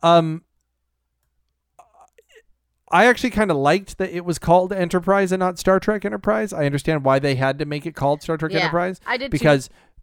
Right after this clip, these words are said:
Speaker 2: But
Speaker 1: people
Speaker 2: yeah.
Speaker 1: didn't, but it was a cool idea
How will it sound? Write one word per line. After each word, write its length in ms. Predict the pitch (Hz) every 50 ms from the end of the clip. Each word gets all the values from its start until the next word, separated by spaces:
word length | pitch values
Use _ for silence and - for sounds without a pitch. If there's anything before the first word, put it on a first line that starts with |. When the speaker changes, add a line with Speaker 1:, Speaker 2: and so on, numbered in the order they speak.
| _ _
Speaker 2:
But 60 | - 160
Speaker 1:
people 160 | 156 151 160
Speaker 2:
yeah. 80 | 156
Speaker 1:
didn't, 280 | 156 165 160 160 160 - _ _ _ _ _ _ 151
but 180 | 139 156 160 -
it 80 | 170
was 120 | 165 151 151
a 40 | -
cool 280 | - - 202 220 208
idea 520 | 185 165 139 120 139 143 151 170 214 269